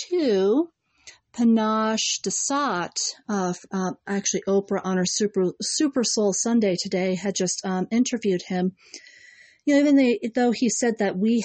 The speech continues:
have our own soul blueprint and our own energetic, um, markers, and they're all different. Our,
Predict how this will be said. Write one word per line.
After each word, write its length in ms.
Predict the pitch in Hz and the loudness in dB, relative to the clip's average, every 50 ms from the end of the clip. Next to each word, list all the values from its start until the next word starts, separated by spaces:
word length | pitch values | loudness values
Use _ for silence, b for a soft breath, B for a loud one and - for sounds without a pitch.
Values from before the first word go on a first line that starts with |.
| - - | -4 -6
have 340 | 214 208 202 196 196 196 196 | -4 -2 -2 0 0 -2 -2
our 240 | 190 190 185 - - | -2 -4 -2 -2 0
own 300 | 196 202 208 208 196 202 | 2 2 4 4 4 2
soul 580 | - - - - 208 196 196 196 190 185 180 - | 0 -4 -2 0 0 2 2 2 2 0 0 0
blueprint 680 | 196 196 202 202 214 214 - - - 220 202 196 - | 2 6 6 6 6 4 -2 -4 -2 0 0 0 0
and 180 | 185 185 180 180 | 0 0 0 0
our 140 | 180 - - | -2 -4 -4
own 320 | 190 196 196 196 196 185 - | -2 0 0 0 0 0 0
energetic, 760 | 190 185 185 185 180 - - 180 185 185 190 185 185 _ - - - - - - _ _ _ - | -2 0 0 0 -2 -2 -2 -2 0 0 0 0 -2 _ -8 -18 -18 -18 -18 -20 _ _ _ -4
um, 460 | 196 190 185 185 180 180 180 - - - - | -2 -2 -2 -2 -2 -2 -2 -2 -2 0 0
markers, 680 | 196 190 185 190 196 196 - 185 185 185 180 - - - | 0 2 2 0 -2 -4 -4 -2 -2 -2 -2 -4 -2 -2
and 100 | 190 190 | 0 0
they're 140 | 185 - - | 0 -2 -2
all 260 | 185 185 180 185 180 - | -2 -2 -2 -2 -2 -2
different. 400 | - 185 185 - - 170 - - 190 | -4 -4 -4 -2 -4 -6 -6 -4 -6
Our, 340 | 185 180 180 180 180 180 | -6 -4 -2 -2 -4 -6